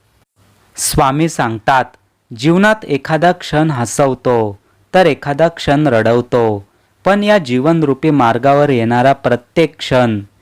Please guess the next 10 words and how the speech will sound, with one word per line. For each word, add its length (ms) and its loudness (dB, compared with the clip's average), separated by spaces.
जीवन 360 2
जगण्याची 680 -4
एक 260 -2
कला 380 0
शिकवून 580 -2
जातो." 640 -2
समोरच्याने 840 0
आपल्यावर 540 0
ठेवलेला 540 0
विश्वास 760 -2